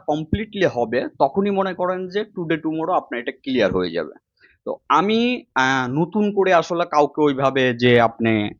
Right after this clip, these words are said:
এই তারিখে হান্ড্রেড পার্সেন্ট পেয়ে যাবেন এই ধরনের কোনো কথা কখনোই আর বলি নাই। এইটা তখন থেকে আমি যখন বুঝতে পারি যে এই ডেট দেওয়া এবং আমি যে চেষ্টা করতেছি এইটা আরও সমস্যা,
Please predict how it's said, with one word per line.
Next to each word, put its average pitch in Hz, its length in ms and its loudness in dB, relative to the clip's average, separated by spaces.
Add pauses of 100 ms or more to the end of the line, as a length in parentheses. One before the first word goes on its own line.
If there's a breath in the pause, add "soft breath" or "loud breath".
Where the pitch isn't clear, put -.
(360)
এই 165 160 6
তারিখে 135 640 0 (100)
হান্ড্রেড 131 340 -2
পার্সেন্ট 120 380 -4
পেয়ে 120 200 -2
যাবেন 107 320 0 (500 soft breath)
এই 175 100 4
ধরনের 180 360 4
কোনো 175 220 -4
কথা 139 400 2
কখনোই 156 420 2
আর 117 140 2
বলি 98 260 -4
নাই। 80 200 -8 (480)
এইটা 147 460 2 (100)
তখন 175 280 0
থেকে 190 220 -2
আমি 180 140 0
যখন 143 280 2
বুঝতে 120 340 -4
পারি 107 260 -2
যে 117 280 -6
এই 104 260 -6
ডেট 156 400 4
দেওয়া 147 340 4
এবং 143 280 -4
আমি 127 200 0
যে 160 100 -4
চেষ্টা 180 460 -2
করতেছি 131 680 -6
এইটা 160 240 -6
আরও 151 240 -2
সমস্যা, - 500 -4